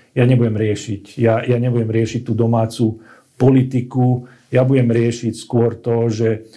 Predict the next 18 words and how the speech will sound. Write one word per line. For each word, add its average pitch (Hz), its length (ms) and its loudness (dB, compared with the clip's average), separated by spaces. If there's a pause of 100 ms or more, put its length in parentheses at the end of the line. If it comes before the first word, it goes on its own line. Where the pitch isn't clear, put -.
(160)
dobre, 123 400 2
tak 127 220 -4
čo 135 100 0
v 131 80 -6
tom 117 160 -2
zdravotníctve, 113 800 -2
čo 127 160 0
v 131 80 -8
tom 113 160 -2
školstve 110 480 -6
sa 117 160 -4
dá 113 320 -2
riešiť. 147 400 -2
A 220 80 -2
tieto 220 400 0
ja 156 160 2
prenechám 139 540 -2
naozaj 123 580 0